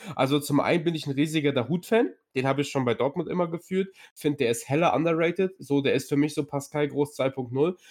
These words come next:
Der hat ja damals sein Debüt in der Nati gemacht und ich, ich find den easy besser als Emre Can. Ich find den easy besser. Und Emre Can wird dauerhaft immer nominiert. Also der ist für mich so übelst unterm Radar.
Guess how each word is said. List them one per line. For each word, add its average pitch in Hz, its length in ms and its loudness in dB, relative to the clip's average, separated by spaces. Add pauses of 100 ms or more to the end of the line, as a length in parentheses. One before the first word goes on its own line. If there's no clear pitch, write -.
(140)
Der - 100 0
hat 131 40 -2
ja 151 80 2
damals 143 400 2
sein 151 180 2
Debüt 139 300 2
in 170 80 -2
der 170 80 2
Nati 165 360 -2
gemacht 175 360 -2 (120)
und 139 220 0
ich, - 280 -10
ich 135 140 -8
find 202 180 0
den 170 160 -4
easy 220 320 4
besser 185 320 0
als 156 160 -2
Emre 139 280 2
Can. 101 240 -2 (280)
Ich - 120 -8
find 156 160 -8
den 156 140 -8
easy 170 260 0
besser. 127 380 0 (220)
Und 131 180 -2
Emre 180 240 0
Can 180 240 0
wird 160 160 -2
dauerhaft 165 420 2
immer 147 180 2
nominiert. 139 460 2
Also 117 200 -4
der 123 160 2
ist 139 120 -2
für 143 80 -2
mich 139 220 0
so - 260 -8
übelst 165 340 0
unterm 143 300 -2
Radar. 117 560 0